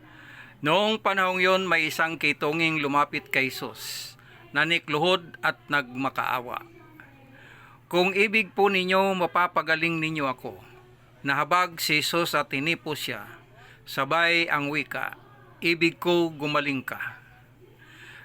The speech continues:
Noon di nawala ang kitong at gumaling ang tao. Pinaalis siya agad ni Jesus matapos ang ganitong mahigpit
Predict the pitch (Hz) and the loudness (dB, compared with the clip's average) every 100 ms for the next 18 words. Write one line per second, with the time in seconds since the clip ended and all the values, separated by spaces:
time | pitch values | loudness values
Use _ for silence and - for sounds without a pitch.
0 | - 180 226 226 226 214 190 180 185 202 | -2 4 4 4 2 2 2 2 4 2
1 | 190 185 165 175 - 180 170 156 156 143 | 2 -2 -2 -4 0 0 0 -2 -4 -2
2 | 151 165 165 151 143 143 117 - - - | 0 0 -2 -6 0 0 0 -6 -16 -20
3 | - - - - - - - 156 156 165 | -20 -20 -20 -20 -20 -20 -8 -2 0 2
4 | 180 220 - 208 180 170 185 185 160 170 | 2 0 2 4 4 2 0 0 -4 -4
5 | 160 - 180 - 147 156 175 - 135 - | -4 -2 -2 -2 -2 0 0 0 -6 -6
6 | - 151 147 147 143 - 165 156 139 135 | -4 -4 0 -2 -2 -2 -2 -2 -4 -4
7 | 120 165 160 | -6 -6 -6